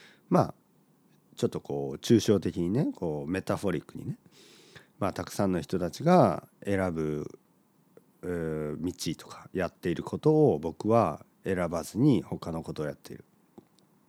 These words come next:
で、考え方とかもそうですね。考え方でも、たくさんの人が今こういうことを言ってる僕は、じゃあ違うことを言おうとか。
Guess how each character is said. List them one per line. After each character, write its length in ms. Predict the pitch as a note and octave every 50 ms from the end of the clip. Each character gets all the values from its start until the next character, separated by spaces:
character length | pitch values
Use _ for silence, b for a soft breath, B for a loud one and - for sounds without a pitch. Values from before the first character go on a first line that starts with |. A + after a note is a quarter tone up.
| _ _ _ _ _ B B B B B B B B B B B B B -
で、 220 | C3 C3 C3 B2+
考 300 | - - F3+ G3 G#3 A3
え 60 | A3 G#3
方 320 | G#3+ G#3 - G3+ G3+ F#3+
と 80 | - -
か 100 | - D2
も 100 | D2 -
そ 100 | - D#2+
う 40 |
で 60 | C#2+ -
す 60 | -
ね。 140 | A#2 C3+ C#3+
考 260 | - C3 B2 B2+ C3 C3 B2+
え 60 | B2
方 320 | - B2+ B2 - B2 A#2+ - _ - - _
で 180 | F2+ F2 F#2 G2
も、 300 | A#2 C#3 C#3+ B2 G#2 F#2
た 120 | - F2
く 60 | -
さ 160 | - - D#3 D#3
ん 60 | D#3
の 80 | C3+
人 160 | A#2 - C3 A2+
が 100 | A2+ A2
今 280 | B2 C3 C3 G#2+ F2
こ 220 | - - - G2 G2+
う 60 | G#2+
い 60 | G#2+
う 40 | G#2+
こ 120 | - A#2
と 100 | - A#2+
を 40 | G#2+
言 100 | F2+ E2
っ 40 | D#2+
て 200 | - - - E2
る 120 | E2 D#2+
僕 240 | D#2 D#2+ D#2+ - B2+
は、 320 | C#3 D3+ C#3+ A2+ D#2+ - - _ _ _ _ _ _ _
じ 120 | - A2+ G2
ゃ 40 | E2+
あ 20 |
違 180 | - - - E2+ E2+ E2+
う 60 | E2
こ 140 | - A2+ G#2+
と 140 | - C#3+ A2
を 20 |
言 200 | D#2+ D#2 E2+ F2+
お 40 | D#2+
う 60 | C#2+
と 100 | - -
か。 40 | _